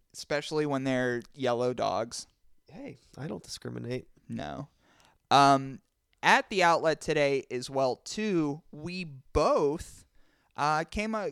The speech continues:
Speaker 1: came away with some V H S. Do you wanna
Speaker 2: Yeah.
Speaker 1: go over yours first?
Speaker 2: Sure. So I found a very nice condition, complete set of the original Indiana Jones trilogy.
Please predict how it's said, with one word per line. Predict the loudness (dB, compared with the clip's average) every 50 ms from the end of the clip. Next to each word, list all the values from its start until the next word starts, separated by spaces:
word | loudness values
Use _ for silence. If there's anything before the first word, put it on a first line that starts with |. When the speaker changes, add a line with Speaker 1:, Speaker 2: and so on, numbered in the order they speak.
| -6
Speaker 1:
came | -6 -6 -4 -2 -2
away | -2 -2 -2
with | -2 -4 -4
some | -4 -4 -4 -4 -4
V | -4 -4 -4
H | -4 -4 -4 -6 -6
S. | -4 -4 -2 -4 -4 -4 -6 -6 -8 -10 _ _
Do | -2
you | 0 2
wanna | 2 2 2
Speaker 2:
Yeah. | 4
Speaker 1:
go | 4 4 6
over | 4 2
yours | 0 0 0 -2 0
first? | 0 0 0 0 -2 -6 -10 -12 -14 -20 _
Speaker 2:
Sure. | _ -12 -2 0 2 2 2 2 0
So | -2 -4 -4 -2 0 0 0 0 0
I | -2 -4
found | -4 -4 -2 -2 0 -2 -2 -2
a | -4
very | 0 0 0 0 0 -2 -4 -4
nice | -4 -2 0 0 0 0 -2 -8 -14 -18 -20 -20 -20 -14
condition, | -10 -8 -8 -6 -8 -8 -6 -4 -4 -4 -4 -4 -4 -4 -4 -4 -4 -6 -10 -14 -20 -20 -20 _ _
complete | -6 -6 -6 -4 -6 -8 -8 -8 -8 -8 -8
set | -8 -4 0 2 2 2 2 0
of | -2 -4 -4
the | -4 -2 -2
original | -2 0 0 -2 -2 -2 -2 0 0 0 0 -2 -4
Indiana | -6 -6 -4 -2 -2 -2 -2 -2 -4
Jones | -4 -4 -4 -2 -2 -2 -4 -4 -6 -8
trilogy. | -10 -4 -4 -2 -2 -2 -2 0 -2 -2 -2 -4